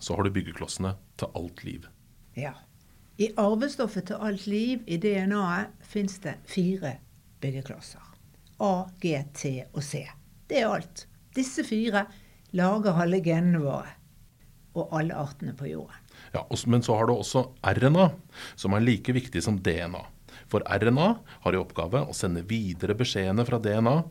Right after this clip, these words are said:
Speaker 1: om hva slags proteiner som skal lages til enhver tid.
Speaker 2: R N A består også av fire byggeklosser, men en av de er annerledes enn i D N A. Men spørsmålet er,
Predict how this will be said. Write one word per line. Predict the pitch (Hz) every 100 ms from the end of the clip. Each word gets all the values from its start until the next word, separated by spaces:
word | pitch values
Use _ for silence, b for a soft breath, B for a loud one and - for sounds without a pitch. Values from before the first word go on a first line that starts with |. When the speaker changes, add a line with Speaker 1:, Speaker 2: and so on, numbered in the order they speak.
| B -
Speaker 1:
om | 104
hva | 85 73
slags | - - -
proteiner | 95 92 82 104 123
som | - 82
skal | - 90
lages | 85 85 110 - - - -
til | 82
enhver | 87 -
tid. | - - - - b b b b b
Speaker 2:
R | 302 240
N | 240
A | 247 240 190
består | 185 - 214 -
også | 247 262
av | 233
fire | 202 196
byggeklosser, | 196 180 190 190 170 - 170
men | 180 180
en | 226 190 165
av |
de | 156 151
er | 143
annerledes | 156 156 127 117 139 -
enn | 151 139
i |
D | 135
N | 127 -
A. | - - - - B B B B B B
Men | 208 208
spørsmålet | - 339 - 175 160 170
er, | 196